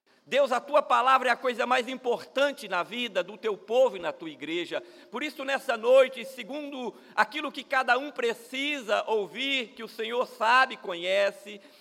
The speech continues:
aplica a tua palavra, ilumina os olhos do nosso coração e entendimento,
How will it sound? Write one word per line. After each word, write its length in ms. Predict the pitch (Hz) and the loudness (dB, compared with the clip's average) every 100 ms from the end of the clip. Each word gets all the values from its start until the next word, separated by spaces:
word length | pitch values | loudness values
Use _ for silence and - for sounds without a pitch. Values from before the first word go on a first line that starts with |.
| _ | _
aplica 680 | 214 220 247 285 339 359 262 | 4 4 2 -2 0 0 0
a 20 | |
tua 220 | 208 226 214 | -2 -2 0
palavra, 640 | 202 190 196 214 214 202 | 2 4 6 8 6 4
ilumina 580 | 247 254 254 302 339 285 | -4 -8 -6 -4 -4 -4
os 160 | 202 | -6
olhos 420 | 214 269 285 254 202 | 0 4 4 2 -8
do 140 | 233 | -10
nosso 420 | 226 262 262 247 | -2 0 0 -4
coração 600 | 190 214 196 170 - 240 | -6 -2 -2 -2 -4 -6
e 60 | 226 | -6
entendimento, 680 | 208 214 196 185 202 226 | -8 -10 -10 -6 -6 -6